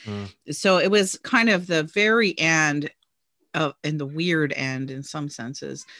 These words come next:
Speaker 1: <laughs>
Speaker 2: of the baby boom generation. We were the
Speaker 1: Mm.
Speaker 2: sort of the lost baby boomers. We didn't
Speaker 1: Mm.
Speaker 2: have any of the stuff that our older brothers and sisters had, but we had all these weird shortages and the gas crisis and all the
Speaker 1: Mm.
Speaker 2: kinds of n-, stuff.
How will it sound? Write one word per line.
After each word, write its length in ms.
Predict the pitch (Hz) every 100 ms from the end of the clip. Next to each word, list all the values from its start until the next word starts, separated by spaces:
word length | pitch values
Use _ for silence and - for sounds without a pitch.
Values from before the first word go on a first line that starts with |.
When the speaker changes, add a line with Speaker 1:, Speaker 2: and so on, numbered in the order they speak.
| -
Speaker 1:
<laughs> 280 | 123 120 165
Speaker 2:
of 120 | 160
the 100 | 160
baby 380 | 160 175 170 151
boom 280 | 156 143 143
generation. 680 | 143 139 135 131 - 104 156
We 120 | 214
were 140 | 214
the 140 | 185 160
Speaker 1:
Mm. 20 |
Speaker 2:
sort 180 | 185 165
of 60 |
the 120 | 156 135
lost 520 | 135 135 139 - -
baby 300 | 131 127 123
boomers. 520 | - - - - -
We 100 | 185
didn't 140 | 180 165
Speaker 1:
Mm. 40 |
Speaker 2:
have 280 | 156 151 147
any 240 | 151 147
of 60 | 143
the 80 | 143
stuff 280 | - 143 -
that 100 | 143
our 180 | 139 139
older 400 | 139 139 131 131
brothers 440 | 147 135 135 135
and 80 | 135
sisters 420 | 135 135 143 135
had, 320 | 139 127 127
but 140 | 147 156
we 100 | 160
had 240 | 180 160
all 320 | 151 156 165
these 260 | 160 147 147
weird 340 | 147 151 143
shortages 1080 | - - 170 151 151 147 151 151 143 139 151
and 100 | 139
the 60 | 139
gas 520 | - 147 127 147 -
crisis 640 | - 147 143 139 127 139
and 120 | -
all 160 | 120 110
the 80 | 104
Speaker 1:
Mm. 60 | 101
Speaker 2:
kinds 240 | 98 -
of 80 | - - _ 143
n-, 120 | - _ _ -
stuff. 360 | - 131 -